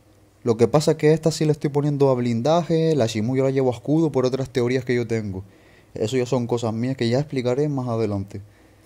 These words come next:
Como pueden ver, les voy a explicar cosas avanzadas, pero que yo, yo hago otras cosas más, todavía más, más para arriba. <laughs> Que todavía, eso, para eso,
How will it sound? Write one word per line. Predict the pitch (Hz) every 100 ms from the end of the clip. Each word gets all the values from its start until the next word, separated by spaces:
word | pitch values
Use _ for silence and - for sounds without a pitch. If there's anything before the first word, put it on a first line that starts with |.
| _ _ _ _ _ _ _ _ -
Como | 107 98
pueden | 113 131 135
ver, | 156
les | 135 117
voy | 104 135
a |
explicar | 135 139 131 120
cosas | - 175 196 180
avanzadas, | 165 151 151 180 202 190 -
pero | 107 104
que | 110 101
yo, | 110 139 143 147 147 147 143 143 135 127 117 120
yo | 139 143 143
hago | 147 147
otras | 143 143 139
cosas | 139 135 127
más, | 135 135
todavía | 117 110 123 117
más, | 117 120 120 120 117
más | 117 117
para | 117 117
arriba. | 113 107 101 104
<laughs> | - 165 - - - - - - 165 - 147
Que | 135
todavía, | 113 107 110 117
eso, | 113 120
para | 113 127
eso, | 151 180